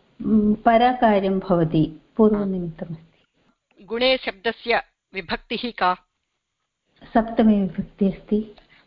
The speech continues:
Speaker 2: सूत्रे सप्तमी अन्तं पदमस्ति चेत् किं भवति?
Speaker 1: आम्, सप्तमी अन्तपदम् अपि निमित्तमेव सूचयति।
Speaker 2: हम्म, पूर्वकार्यं भवति।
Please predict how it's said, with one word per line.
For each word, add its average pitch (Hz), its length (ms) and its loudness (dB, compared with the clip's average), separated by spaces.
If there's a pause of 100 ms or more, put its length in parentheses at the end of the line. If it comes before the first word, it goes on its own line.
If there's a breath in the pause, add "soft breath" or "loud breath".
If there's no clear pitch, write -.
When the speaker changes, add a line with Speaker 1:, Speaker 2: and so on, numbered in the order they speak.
Speaker 2:
सूत्रे 285 400 2
सप्तमी 254 400 -4
अन्तं 233 260 -4
पदमस्ति 208 480 -4
चेत् 202 220 -8
किं 262 220 -4
भवति? 180 460 -6 (1000)
Speaker 1:
आम्, 202 280 4
सप्तमी 240 600 2 (520)
अन्तपदम् 233 1080 2
अपि 226 220 4 (720)
निमित्तमेव 214 760 2
सूचयति। 190 920 -10 (380)
Speaker 2:
हम्म, 147 80 -16 (520)
पूर्वकार्यं 208 720 2
भवति। 139 360 -10